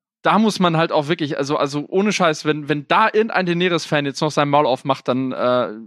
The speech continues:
keine Ahnung, spei ich wirklich Feuer, weil, ähm, sie sagt tatsächlich, also sie, sie ist sich sogar bewusst, dass das unschuldige Menschen waren.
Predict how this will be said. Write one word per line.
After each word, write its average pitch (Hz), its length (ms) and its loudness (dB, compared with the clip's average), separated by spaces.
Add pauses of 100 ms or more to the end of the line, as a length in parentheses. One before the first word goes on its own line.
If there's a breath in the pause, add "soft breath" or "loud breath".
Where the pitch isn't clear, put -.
(680)
keine 131 220 -2
Ahnung, 117 280 -4
spei - 220 2
ich 135 120 -2
wirklich 135 260 -6
Feuer, 110 380 2
weil, 107 260 2 (460 soft breath)
ähm, 123 480 0 (480)
sie 156 120 -2
sagt 147 420 2
tatsächlich, 208 840 -2 (760)
also 160 220 2
sie, 170 240 -2
sie 165 200 -4
ist 269 180 -2
sich 339 160 0
sogar 285 240 2
bewusst, 208 420 -2
dass 330 160 -2
das 196 180 -4
unschuldige 349 800 0
Menschen 269 520 0
waren. 104 420 0